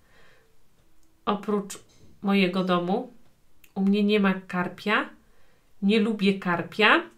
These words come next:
Lubię łososia. A jaka ryba jest u ciebie, Oliwia? Jaką rybę masz, y, w,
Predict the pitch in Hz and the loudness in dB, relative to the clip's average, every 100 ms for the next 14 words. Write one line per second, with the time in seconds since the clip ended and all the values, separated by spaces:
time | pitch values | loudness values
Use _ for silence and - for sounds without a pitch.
0 | - - - 196 196 226 208 220 - 208 | -20 -14 -2 0 2 2 2 2 2 0
1 | 190 - 160 160 - - - - - - | 0 -2 -4 -6 -12 -20 -20 -20 -20 -20
2 | - _ - - _ _ - - - - | -20 _ -20 -20 _ _ -20 -20 -20 -20
3 | - - _ - 196 202 196 208 262 339 | -20 -20 _ 0 6 8 8 6 6 6
4 | 320 269 220 214 220 214 - 214 208 226 | 8 8 6 6 4 2 -2 -6 -2 -2
5 | 170 175 - 170 160 165 156 156 - - | 0 0 -2 -2 -4 -2 -4 -4 -10 -20
6 | - - - - 240 277 - 240 214 233 | -20 -20 -20 -6 2 2 2 2 4 4
7 | 190 202 190 185 185 - - - 175 175 | 4 4 4 4 2 -4 -10 -6 -4 -2
8 | 175 170 170 170 180 | -2 0 0 -2 -6